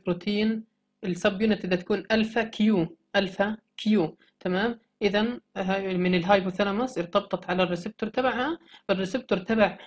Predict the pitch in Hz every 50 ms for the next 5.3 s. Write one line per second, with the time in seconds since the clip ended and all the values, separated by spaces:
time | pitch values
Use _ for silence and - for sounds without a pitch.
0 | - 190 180 170 175 214 214 220 202 196 180 175 175 190 202 208 196 185 - 214
1 | 208 190 190 180 185 180 180 208 208 208 190 175 202 202 202 214 202 190 185 175
2 | 185 180 180 - 202 202 202 202 202 - _ _ _ _ _ _ _ _ - -
3 | 185 185 180 180 180 180 180 175 180 175 175 175 175 180 180 - - - - -
4 | - _ _ - - - - 185 170 170 185 202 202 202 214 214 - 202 185 190
5 | - 214 214 220 240 240